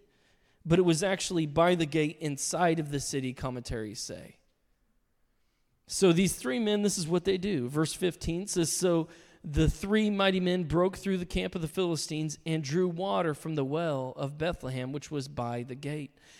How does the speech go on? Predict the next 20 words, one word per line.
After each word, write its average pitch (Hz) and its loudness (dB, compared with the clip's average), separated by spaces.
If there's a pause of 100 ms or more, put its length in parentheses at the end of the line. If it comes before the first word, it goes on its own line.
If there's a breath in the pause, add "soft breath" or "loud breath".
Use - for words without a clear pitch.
(160 loud breath)
and 147 -2
took - -2
it 160 -2
and 147 -6
brought 147 2
it 143 -8
to 156 -6
David. 147 0
Nevertheless, 165 -2 (420 soft breath)
he 180 0
could 175 2
not 170 -2
drink 175 -4
it, 139 -4
but 143 -2
he 139 -8
poured 165 -2
it 160 -2
out 135 -2
before 127 -8